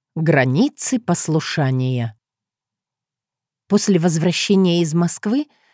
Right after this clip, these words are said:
Света ничем отца не расстроила. Послушно ходила на встречи с кандидатами в женихи, выслушивая все наставления родителя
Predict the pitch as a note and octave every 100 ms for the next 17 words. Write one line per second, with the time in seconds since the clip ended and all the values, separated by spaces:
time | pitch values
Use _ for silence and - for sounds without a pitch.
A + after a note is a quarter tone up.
0 | _ - - D4+ - D4 D4 - G3 E3
1 | - - F#3 F#3 F#3 - - C#3+ B2 B2
2 | A#2+ A2+ _ _ _ - G#3+ F4 G4+ -
3 | D3+ D#3+ D3 D#3 C#3+ B2+ A2+ - C#3+ F3+
4 | - G3+ - F3 D#3+ D#3+ E3 E3 D#3+ D3+
5 | D3+ E3 E3 - D#3+ D3 - _ _ _
6 | _ D3+ F3 - D#3+ - D3+ C#3 C3+ -
7 | E3 D3+ - D3 D#3+ D#3 D3+ D#3 D#3 D#3+
8 | - D3+ C#3+